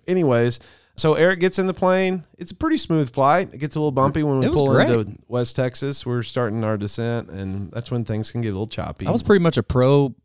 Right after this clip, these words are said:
Speaker 2: plane rider at that point.
Speaker 1: So you thought.
Speaker 2: At that point.
Speaker 1: Yes.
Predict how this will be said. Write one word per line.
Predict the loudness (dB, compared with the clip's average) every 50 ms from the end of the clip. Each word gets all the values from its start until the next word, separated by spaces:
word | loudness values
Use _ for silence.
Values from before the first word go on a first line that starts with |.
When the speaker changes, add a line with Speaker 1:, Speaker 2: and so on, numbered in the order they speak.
| -20 -8 _
Speaker 2:
plane | 0 0 2 2 2 2
rider | 2 0 0 -2 -4
at | -4 -2
that | -4 -2 -2
point. | -2 -2 -2 0
Speaker 1:
So | 0 0 2 2
you | 2 2 0 0 -2
thought. | -2 -2 0 2 2 0 -2 -6 -14 -20 -20 _ _ _ _ _ _ _ _ _ -18 -18 -16 -12 -12
Speaker 2:
At | -12 -12 -10
that | -10 -12 -6
point. | 0 2 2 2 2 0 _ _ _ _
Speaker 1:
Yes. | 2 4 4 4 4 2 -2 -6 -8